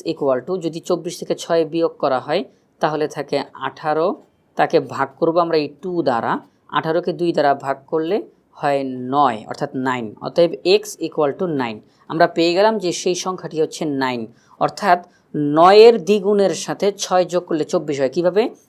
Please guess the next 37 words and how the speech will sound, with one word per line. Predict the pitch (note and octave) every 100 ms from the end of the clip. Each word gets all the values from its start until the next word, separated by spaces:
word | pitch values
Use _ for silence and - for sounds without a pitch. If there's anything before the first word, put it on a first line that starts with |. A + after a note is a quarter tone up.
| _ D#3+
নয়ের | E3+ G3 F3+
দ্বিগুণ | G3+ F#3+ F#3
হচ্ছে | E3 - F#3+ G3 - _ E3+
নয় | F3 F3
দুগুণে | E3+ E3 D3+ D3
আঠারো, | D#3+ F3+ B3 G3+
আঠারোর | D#3 F#3 F#3+
সাথে | F#3 F3 -
ছয় | F3 E3 E3+
যোগ | E3+ -
করলে | D3+ C3+ F3+ E4+ _ _ -
চব্বিশ | G#3+ D3+ D3+ -
হয়। | B2 A#2 _ _
তাহলে | E3+
আমরা | E3+ F3 D#3
বুঝতে | G3 F#3+ D#3+
পারলাম | C#3 D#3+ G3+ C#3
যে | E3+ D4 - _ -
দুই | E3+ F#3+
নাম্বার | F3+ D#3+ D3
প্রশ্নের | D#3+ - G3 -
সঠিক | D3 D#3 D#3+
উত্তর | E3
হচ্ছে | E3 - D#3+ C3 B2+
নাইন, | C3 A#2+ G#2+ -
খ | - F3
নাম্বার | D#3 C3+ A#2
অপশন। | - - A#2 _ _ _ -
তিন | F#3
নাম্বার | G#3+ A3+
প্রশ্নে | A3 A#3+ G3
বলা | F#3+ D#3+
হয়েছে, | C3 - A3+ - _ _ _ _ _ _ _ _ -
কোন | A3+ C4 B3+
সংখ্যা | A#3 A3 G#3+ G3+ G3
থেকে | E3+ F#3 G#3 G#3+ -
ফোর | G#3 G#3+